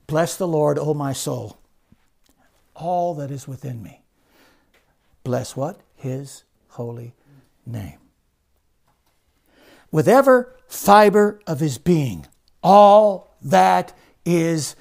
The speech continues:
within me." The psalmist is inciting his own heart.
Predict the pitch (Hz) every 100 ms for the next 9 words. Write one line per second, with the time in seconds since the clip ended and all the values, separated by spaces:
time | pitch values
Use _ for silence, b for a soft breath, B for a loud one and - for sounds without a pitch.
0 | _ - 139 165 156 156 _ _ _ _
1 | 156 139 131 131 b b - 131 127 95
2 | - _ _ _ _ _ _ _ _ _
3 | _ 135 - 269 294 226 - - _ 233
4 | 139 180 165 - - 262 269 240 175 165
5 | 160 202 170 - 269 233 -